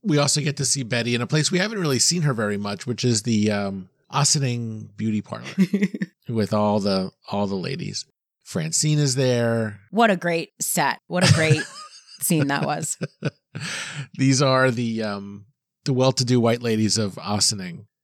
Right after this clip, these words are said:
Speaker 1: hanging out in the beauty parlor, where I guess you would spend a half a day, right? With the set and the curlers and the,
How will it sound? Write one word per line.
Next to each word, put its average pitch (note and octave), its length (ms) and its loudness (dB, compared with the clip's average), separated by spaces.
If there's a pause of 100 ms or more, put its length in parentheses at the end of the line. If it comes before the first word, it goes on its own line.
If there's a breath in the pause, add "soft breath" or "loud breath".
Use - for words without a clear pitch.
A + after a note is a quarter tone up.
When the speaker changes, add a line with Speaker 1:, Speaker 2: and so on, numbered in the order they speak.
(440)
Speaker 1:
hanging A#2+ 340 0
out A2+ 220 -2
in A#2 100 -6
the A2+ 60 -4
beauty G#2 280 -2
parlor, G#2+ 300 -2
where C3+ 140 4
I C#3 80 4
guess E3 280 2
you G3+ 80 2
would E3 160 4
spend C#3+ 600 0 (200)
a B2+ 80 -4
half G2+ 300 -6
a F2+ 40 -12
day, - 320 -12
right? C#3 340 -4
With A3+ 180 -8
the - 100 -12
set D3+ 400 0
and F3 120 -14
the D#3+ 60 -16
curlers C#3 600 2
and G2+ 300 -10
the, F2 160 -10